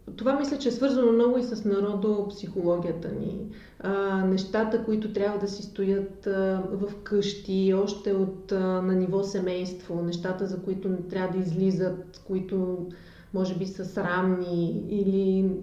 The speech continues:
а, чувствата и преживяванията, от които се страхуваме, м, да се свържем с тях, посланията, които даваме на децата си. Така че, м, това е една огромна,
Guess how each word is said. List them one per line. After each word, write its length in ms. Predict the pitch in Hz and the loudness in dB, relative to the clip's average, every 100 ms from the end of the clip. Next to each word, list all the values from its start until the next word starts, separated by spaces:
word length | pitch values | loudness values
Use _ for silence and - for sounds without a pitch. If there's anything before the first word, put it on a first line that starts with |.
| 190 | -4
а, 240 | 190 185 185 185 | -2 -2 -2 -4
чувствата 480 | - 196 - 185 - | -8 -10 -10 -6 -2
и 100 | 185 | 0
преживяванията, 720 | - 185 180 180 185 190 175 | 0 -2 -2 0 0 0 0
от 160 | 190 - | -4 -4
които 340 | 190 185 196 | -6 -6 -6
се 360 | 185 - 185 175 - - - | -6 -4 -2 -4 -8 -16 -20
страхуваме, 1000 | - 214 196 - 202 190 180 175 175 - - - - - - - | -4 0 0 0 0 2 0 -2 -4 -8 -12 -18 -20 -20 -20 -4
м, 100 | 196 196 | 2 4
да 160 | 190 208 | 4 2
се 120 | 202 | -2
свържем 480 | - 196 170 175 170 | -2 2 2 0 -4
с 260 | 175 165 | -6 -6
тях, 460 | - 175 165 165 - | -2 0 -2 -4 -6
посланията, 480 | 196 202 196 196 - | -6 0 2 2 0
които 260 | 202 190 | -2 -2
даваме 360 | 185 185 190 185 | 0 0 0 0
на 100 | 180 | -2
децата 480 | 175 180 190 185 185 | -4 -4 -4 -4 -6
си. 420 | - 185 180 180 - | -6 -4 -4 -6 -6
Така 260 | - 226 | -4 -2
че, 260 | - 247 233 214 - | 0 4 4 2 0
м, 100 | 208 208 208 202 196 | -2 0 2 4 2
това 140 | 202 | 0
е 40 | 214 | 2
една 180 | 240 | 4
огромна, 1040 | 226 185 190 202 214 226 214 196 175 165 | 4 2 4 4 6 6 6 4 4 0